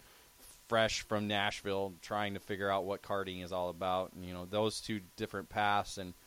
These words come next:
and where they've gone, and even, even in their open-wheel careers,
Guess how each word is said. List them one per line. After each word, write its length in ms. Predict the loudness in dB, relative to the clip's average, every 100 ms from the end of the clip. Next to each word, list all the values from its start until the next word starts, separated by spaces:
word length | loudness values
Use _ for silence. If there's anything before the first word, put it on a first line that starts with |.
| -20 -8
and 120 | 0
where 160 | 2 2
they've 220 | 2 2
gone, 340 | 2 4 2
and 120 | 0
even, 320 | 0 0 -2 -4 -6
even 260 | -2 2 2
in 200 | 2 2
their 280 | 0 0 2
open-wheel 540 | 0 2 2 4 4
careers, 560 | 0 -4 -2 -2 -4